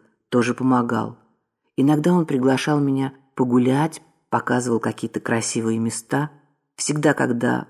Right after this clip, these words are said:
он звал меня куда-нибудь, я спрашивала у Даниэля, отпускает ли он меня. Он сердился. «Зачем ты меня спрашиваешь? Ты взрослый человек, сама за себя отвечаешь. Ты знаешь, что Муса — женатый человек?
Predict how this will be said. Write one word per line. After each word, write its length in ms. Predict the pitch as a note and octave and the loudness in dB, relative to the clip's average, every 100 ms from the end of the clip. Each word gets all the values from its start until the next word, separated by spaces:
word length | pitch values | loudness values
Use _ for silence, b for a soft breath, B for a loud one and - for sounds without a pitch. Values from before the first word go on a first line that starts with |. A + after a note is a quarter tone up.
| _ _ | _ _
он 160 | B2+ B2 | 0 0
звал 400 | B2+ C#3+ F#3 F#3+ | -2 0 2 2
меня 240 | D#3+ C3+ | 2 0
куда-нибудь, 720 | - B2 A#2+ A2 G#2+ G#2+ - _ _ _ | -2 -4 -2 -2 -4 -6 -8 _ _ _
я 140 | - C3 | -6 -6
спрашивала 580 | - C#3 C3+ C#3 C3 - | -2 -2 -2 0 -2 0
у 80 | C3 | 0
Даниэля, 720 | B2+ B2+ C3 A2+ A2 G#2 G#2+ b b b | 2 4 2 0 -4 -8 -14 b b b
отпускает 640 | C3 - C3+ - B2+ A2 - | -6 -2 -4 -2 -2 -2 -2
ли 80 | A2 | -4
он 160 | A2 | -2
меня. 320 | G#2+ G#2+ A2+ _ _ _ _ _ | -4 -6 -10 _ _ _ _ _
Он 160 | F3 | 4
сердился. 640 | F#3 - E3+ D3 A#2+ - - _ _ _ _ _ | 4 2 -2 0 -2 -2 -16 _ _ _ _ _
«Зачем 400 | A#2+ B2 - D3+ | -6 -4 -4 -6
ты 80 | D3+ | -2
меня 240 | F3 E3 | -2 -2
спрашиваешь? 720 | D#3+ - - - - - - _ _ - | -4 -6 -8 -8 -12 -14 -18 _ _ -2
Ты 100 | C3 | 0
взрослый 480 | B2+ - - E3+ | 2 0 -2 -4
человек, 500 | D#3+ D#3+ D3+ C3 G#2 | -2 -4 -4 -4 -8
сама 300 | - B2 C#3 | -6 -2 -2
за 80 | D#3 | -4
себя 260 | - - C3 | -8 -4 -6
отвечаешь. 640 | - C3 - A2 G#2 - _ _ _ | -4 -10 -8 -10 -12 -16 _ _ _
Ты 100 | D3 | 0
знаешь, 320 | D3 E3+ G#3+ | 2 2 0
что 220 | - - A#2+ | -2 -2 -2
Муса — 340 | A#2+ - B2 | -2 -4 -4
женатый 460 | A2+ A2+ G#2+ F#2+ F#2+ | -2 -4 -6 -8 -10
человек? 600 | - G#2+ G#2 A2 _ | -10 -10 -12 -16 _